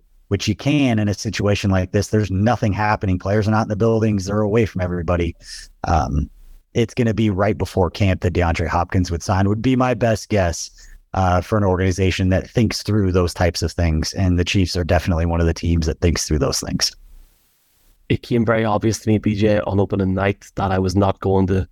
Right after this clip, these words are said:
Speaker 2: see Travis Kelce or Patrick Mahomes up close because they were being mobbed. So I spoken, speaking to Harrison Butker, but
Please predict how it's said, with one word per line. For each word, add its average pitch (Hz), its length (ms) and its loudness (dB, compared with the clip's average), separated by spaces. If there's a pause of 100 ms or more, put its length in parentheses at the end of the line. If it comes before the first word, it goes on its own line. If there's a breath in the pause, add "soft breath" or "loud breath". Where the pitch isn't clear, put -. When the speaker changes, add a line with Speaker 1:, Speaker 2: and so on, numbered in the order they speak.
(140)
Speaker 2:
see 101 280 -2
Travis 95 340 -2
Kelce 95 340 -2
or 98 80 0
Patrick 95 260 -2
Mahomes 98 240 0
up - 140 -10
close 101 240 0
because 92 260 -2
they 95 80 2
were 92 140 0
being 95 200 0
mobbed. 98 460 0 (520 loud breath)
So 107 460 2
I 98 340 0 (320)
spoken, 92 460 -2
speaking 101 300 -2
to 92 60 0
Harrison 95 320 -2
Butker, 107 440 -2
but 110 200 -2